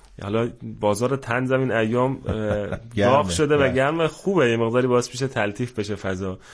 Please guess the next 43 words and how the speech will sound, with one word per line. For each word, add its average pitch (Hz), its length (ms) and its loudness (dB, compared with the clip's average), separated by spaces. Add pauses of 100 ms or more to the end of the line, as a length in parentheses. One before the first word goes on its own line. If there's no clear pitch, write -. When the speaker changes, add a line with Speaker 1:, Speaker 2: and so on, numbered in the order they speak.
(180)
Speaker 2:
بله. 76 100 -4
Speaker 1:
میگفت 135 300 0
به 113 80 -2
پدرم 123 380 0
گفتم: 131 260 -2
«خب 131 200 -8
عیدی 117 280 2
بهم 131 240 2
بده.» 107 360 -2 (440)
اه، 98 480 -2
میگه: 98 320 -6
«نه 120 200 2
آلوده 104 480 2
است، 127 180 -2
پول.» 127 180 0
گفتن: 120 340 0
«نه.» 104 220 2
گفتم: 117 220 -2
«خب 139 220 -2
کارت 117 260 0
به 120 80 -4
کارت 147 300 2
کن.» 170 240 -2 (280)
گفت: 143 200 0
«نه.» 156 60 4 (300)
اه، 107 400 0
می‌گن 135 320 0
کارت 117 260 2
به 117 100 -2
کارت 135 180 2
هم 143 100 4
ویروس 135 220 4
منتقل 123 500 2
می‌شه. 98 340 -4 (240)
<laughs> - 260 -6
حالا 151 200 4
ما 190 220 2
نمیتونیم 202 600 2
حضوری 135 260 4
به 123 100 4
دیدن 110 320 2
فامیلامون 101 600 0
بریم، 90 360 -2